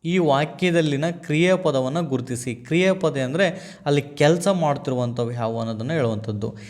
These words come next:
ಎಳೆಯುವವು ಏನಿದೆ ಅದು ಆನ್ಸರ್ ಆಗುವಂಥದ್ದು. ಮಹೇಂದ್ರ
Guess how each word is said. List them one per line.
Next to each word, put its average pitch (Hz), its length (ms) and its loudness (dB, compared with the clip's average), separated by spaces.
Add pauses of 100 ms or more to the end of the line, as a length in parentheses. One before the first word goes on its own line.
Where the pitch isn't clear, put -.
(200)
ಎಳೆಯುವವು 131 1500 2
ಏನಿದೆ 117 360 0
ಅದು - 440 -4
ಆನ್ಸರ್ 110 340 0
ಆಗುವಂಥದ್ದು. 98 760 -6 (2500)
ಮಹೇಂದ್ರ 196 480 6